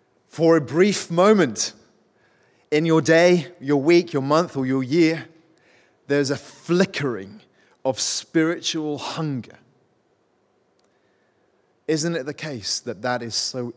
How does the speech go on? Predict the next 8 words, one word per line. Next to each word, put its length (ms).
easily 680
satiated, 1080
satisfied, 960
numbed, 680
or 180
even 200
maybe 300
anesthetized 1400